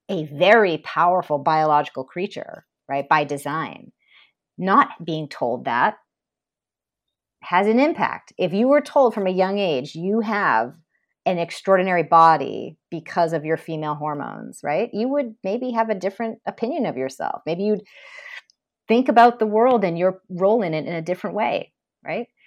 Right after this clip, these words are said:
So I think it's important that we start layering in these conversations and caring for our children's, um,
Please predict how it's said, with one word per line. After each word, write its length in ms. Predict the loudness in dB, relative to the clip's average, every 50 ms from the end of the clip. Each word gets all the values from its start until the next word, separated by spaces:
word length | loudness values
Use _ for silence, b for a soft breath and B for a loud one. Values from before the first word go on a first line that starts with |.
| b b b b b b _
So 300 | 2 4 6 6 6 6
I 60 | 4
think 240 | 0 -4 0 0 0
it's 140 | 0 2
important 440 | -2 -4 -4 -2 0 0 0 2 2
that 160 | 0 0 -2
we 100 | -2 -4 -6
start 420 | -8 -4 0 4 4 4 4 2
layering 600 | -4 -6 -2 0 0 2 0 0 -2 -2 -4 -4 -4
in 160 | -4 -4 -6
these 180 | -6 -8 -10
conversations 1040 | -10 -10 -8 -8 -8 -8 -10 -8 -6 -4 -4 -4 -6 -8 -8 -6 -6 -8 -8 -10 -12 _ _ _ _ _
and 160 | -6 -6 -6 -6
caring 320 | -2 0 0 0 0 -2
for 140 | -4 -2 -2
our 100 | -2 -2
children's, 720 | -2 -4 -4 -4 -4 -4 -4 -6 -6 -6 -6 -8 -10 -14 _ -14
um, 140 | -12 -12 -12